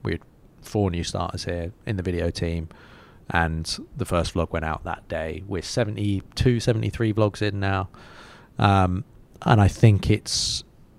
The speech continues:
the future. I think it's a new type of entertainment that every business should be doing. I think it will replace websites. It will go alongside social pages. It will sit on your social pages. And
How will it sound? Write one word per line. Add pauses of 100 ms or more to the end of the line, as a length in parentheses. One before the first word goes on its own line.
(280)
the
future. (200)
I
think
it's (840)
a
new
type
of
entertainment
that (260)
every
business
should
be
doing.
I
think
it
will
replace (560)
websites.
It (140)
will
go
alongside
social
pages.
It
will
sit
on
your
social
pages.
And